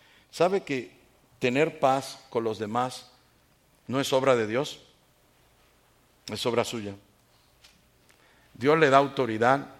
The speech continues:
le da a usted el privilegio, le da la responsabilidad y le da el poder para que usted tenga paz con los demás. Si usted no tiene paz con alguna persona, no le eche la culpa a Dios jamás.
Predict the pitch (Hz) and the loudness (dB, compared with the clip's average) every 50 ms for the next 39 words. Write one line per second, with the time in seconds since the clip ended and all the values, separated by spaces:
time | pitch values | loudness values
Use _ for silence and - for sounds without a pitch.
0 | - _ - 113 107 110 110 117 113 - 131 123 107 - 117 110 104 107 110 123 | -20 _ -12 -6 -2 -2 -2 -2 -2 -2 -2 -2 -2 -4 -6 -6 -4 0 0 0
1 | 123 - - 143 151 147 - 104 107 110 117 123 120 117 131 123 - - 131 131 | 0 0 -6 -10 -10 -8 -8 -4 -2 0 0 0 0 -2 -4 -6 -6 -8 -8 -6
2 | 120 - 123 117 110 107 107 101 104 104 107 - - - - _ _ _ _ _ | -4 -4 -4 -4 -4 -8 -4 -2 -2 -2 -4 -4 -10 -20 -20 _ _ _ _ _
3 | _ _ _ - 135 147 156 139 127 123 123 123 123 110 - - 117 104 104 98 | _ _ _ -6 -4 -2 0 0 2 2 2 0 0 -4 -6 -6 -4 -4 -2 -4
4 | 95 104 - - - - - _ _ - - 113 113 98 107 101 - - 117 - | -6 -8 -12 -20 -20 -20 -20 _ _ -4 -2 -2 -2 -2 -6 -10 -8 -8 -8 -4
5 | - 120 120 117 107 - - 123 117 107 - - - - 92 90 85 - 87 - | -4 -4 -2 -2 -2 2 2 2 2 2 0 -8 -12 -12 -14 -14 -14 -16 -18 -18
6 | - 90 - - _ _ _ _ _ _ _ _ - - - 139 - - 160 160 | -20 -20 -20 -20 _ _ _ _ _ _ _ _ -14 -10 -8 -8 -2 0 0 2
7 | 190 196 - - 156 160 160 151 - - 143 139 127 - - - 110 101 98 95 | 2 0 -2 -2 -2 -2 -2 -2 0 2 2 2 2 0 -4 -10 -8 -6 -6 -6
8 | 92 107 113 120 110 - 104 - - 98 90 90 92 98 107 110 113 113 107 - | -6 -4 -4 -4 -4 -4 -8 -10 -10 -12 -10 -10 -8 -6 -4 -4 -4 -4 -4 -4
9 | 104 98 92 - 104 98 - - 92 90 92 92 92 - - 92 87 85 - - | -8 -8 -8 -10 -14 -12 -8 -8 -8 -8 -8 -12 -14 -14 -16 -16 -18 -18 -20 -20
10 | - - | -20 -20